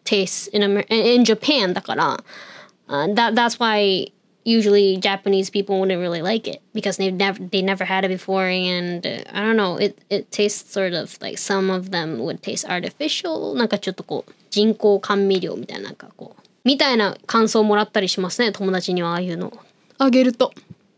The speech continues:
うん。And例えばオーストラリアとかだとVegemiteとか。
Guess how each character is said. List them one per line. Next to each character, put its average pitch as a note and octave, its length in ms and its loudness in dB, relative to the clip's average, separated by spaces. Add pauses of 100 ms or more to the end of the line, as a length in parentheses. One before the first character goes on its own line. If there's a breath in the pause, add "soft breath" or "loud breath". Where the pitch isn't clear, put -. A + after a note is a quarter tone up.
(100)
う C4 60 2
ん。 B3 440 4
And B3+ 540 4
例 B3 100 2
え - 40 4
ば A3+ 120 4
オ C4 40 4
ー A#3+ 40 2
ス - 100 -2
ト C#4+ 60 2
ラ C4+ 80 6
リ C4 160 4
ア B3 300 4
と A#3+ 80 -4
か B3 100 0
だ A#3+ 100 0
と A#3+ 140 0
Vegemite A3 640 2
と - 160 -8
か。 G#3+ 760 2